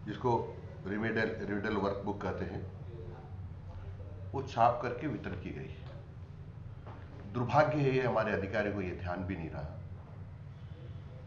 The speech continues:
कि इसमें दे-, हमारे देश का झंडा लगाया जाए या इंग्लैंड का झंडा लगाया जाए।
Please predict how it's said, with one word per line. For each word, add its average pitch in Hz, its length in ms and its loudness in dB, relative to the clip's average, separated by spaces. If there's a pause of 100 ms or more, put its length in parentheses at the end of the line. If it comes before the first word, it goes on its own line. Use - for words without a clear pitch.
(460)
कि 110 60 -2
इसमें 107 360 0
दे-, 101 280 0
हमारे 98 220 0
देश 104 260 -2
का 107 120 -4
झंडा 90 380 4
लगाया 78 380 -2
जाए 69 160 -6 (1700)
या 104 60 2
इंग्लैंड 98 400 2
का 107 60 -2
झंडा 78 260 -4
लगाया 71 240 -4
जाए। - 240 -12